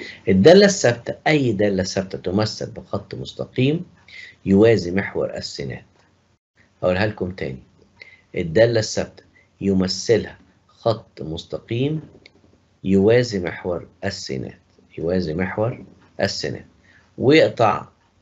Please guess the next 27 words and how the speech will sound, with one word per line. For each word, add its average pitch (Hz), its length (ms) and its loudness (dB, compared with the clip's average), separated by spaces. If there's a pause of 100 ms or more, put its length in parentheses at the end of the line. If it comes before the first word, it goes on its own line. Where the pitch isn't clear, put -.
(440)
محور 107 400 -2
الصادات 82 400 -6
في 87 120 -10
النقطة 80 340 -6
صفر - 580 -4 (1300)
واتنين، 87 600 -6
اللي 95 180 -4
هي 101 60 2
الرقم 92 380 -4
اللي 65 160 -6
عندك. 57 320 -12 (120)
طب 98 120 4
افرض 120 260 0
كانت 87 180 0
دالة 107 280 2
س - 180 -4
بتساوي 92 460 -2
خمسة، 95 380 -4 (580)
يبقى 87 220 -2
الخط 120 340 -2
مستقيم 95 560 -4
يقطع 107 260 2
محور 104 260 0
الصادات 78 380 -4
في - 80 -12
النقطة 87 320 -2
صفر - 440 0